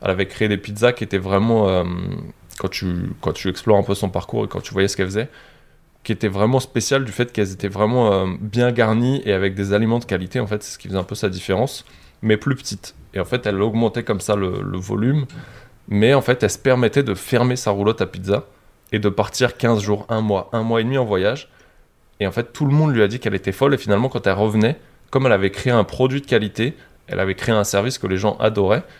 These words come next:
bah, les gens revenaient en commander en plus au cas où elle referme le lendemain et elle les met-, et ils les mettaient au congèle. Et bref, ça m'a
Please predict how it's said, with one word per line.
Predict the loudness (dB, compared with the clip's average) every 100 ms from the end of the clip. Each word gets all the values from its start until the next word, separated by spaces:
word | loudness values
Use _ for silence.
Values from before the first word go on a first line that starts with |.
| -16
bah, | -4 -2
les |
gens | 2 0
revenaient | 2 0 2 2
en | 2
commander | 0 2 2 2
en | 2
plus | 0 -4 -2
au | 0
cas | 0
où | 2
elle | 2
referme | 0 0 0 0 2
le |
lendemain | 2 2 4 2 -2 -18 _ -6
et |
elle | 0
les | 2
met-, | 2
et | 0
ils | -2 0
les | 0
mettaient | 0 -2
au | -2
congèle. | -2 -2 -4 -6 -20 -20 -20 -20 -20 _ -2
Et |
bref, | 0 0
ça | 0 2
m'a | 2